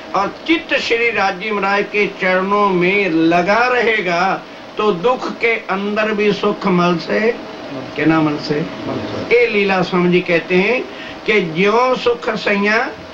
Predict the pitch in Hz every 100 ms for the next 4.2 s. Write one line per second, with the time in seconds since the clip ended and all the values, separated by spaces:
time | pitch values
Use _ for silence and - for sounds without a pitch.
0 | - - 135 127 139 139 180 208 214 185
1 | 185 165 - 269 311 302 247 254 240 233
2 | 226 220 208 185 185 151 - - - -
3 | 151 170 294 - - 214 208 226 220 233
4 | 226